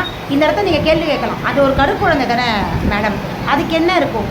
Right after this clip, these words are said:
அது சாதாரண குழந்தை, அது, அது, அதை போய் வந்து, ஆ, அது, அது தவறா,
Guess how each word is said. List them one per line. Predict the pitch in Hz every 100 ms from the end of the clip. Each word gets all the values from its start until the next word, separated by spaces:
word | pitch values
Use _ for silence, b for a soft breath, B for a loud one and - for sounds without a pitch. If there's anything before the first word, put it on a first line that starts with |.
| - -
அது | 226 247 247
சாதாரண | 269 277 339 381
குழந்தை, | - 254 247
அது, | 233 254 285
அது, | 294 285 294
அதை | 285 349 349
போய் | 415 415
வந்து, | 330 302 339 330 330 B 254
ஆ, | 247 247
அது, | 277 349 381
அது | 285 285
தவறா, | 330 330 359 359